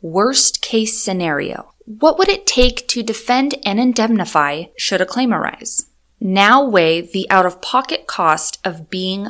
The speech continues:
underinsured. Not all claims are rational,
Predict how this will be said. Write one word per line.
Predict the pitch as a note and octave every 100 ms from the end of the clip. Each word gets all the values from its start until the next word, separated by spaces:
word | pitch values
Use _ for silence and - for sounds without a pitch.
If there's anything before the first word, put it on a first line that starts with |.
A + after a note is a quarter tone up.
| -
underinsured. | F3 E3 D#3+ D#3 D#3 - - - - _ _
Not | - F#3 G3 B3+
all | B3
claims | B3 A#3+ A3 G#3+
are | F#3+
rational, | D#3+ D3+ - - -